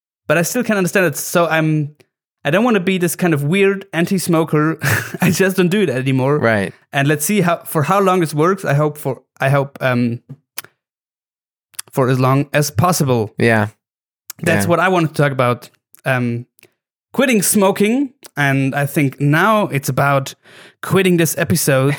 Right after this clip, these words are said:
Speaker 2: <laughs>
Speaker 1: Don't be sad, artists and farters out there. We'll be back next week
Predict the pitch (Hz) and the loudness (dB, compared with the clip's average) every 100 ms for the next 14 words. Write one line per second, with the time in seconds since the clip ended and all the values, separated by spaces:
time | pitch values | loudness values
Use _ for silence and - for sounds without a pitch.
0 | - 190 - 180 - 151 180 247 - - | -2 -2 0 -2 -2 0 2 0 -2 -2
1 | 185 208 233 196 185 - 160 175 - 180 | -2 0 0 0 -2 -2 -2 -2 -2 0
2 | 185 - 180 180 160 156 147 147 139 143 | -2 0 0 0 -2 -2 0 0 2 2
3 | 190 214 156 165 143 160 151 - - 139 | 2 0 0 -2 0 -2 -2 -6 -6 0
4 | 143 175 - 143 143 139 - | 2 0 -2 -2 -2 -2 -10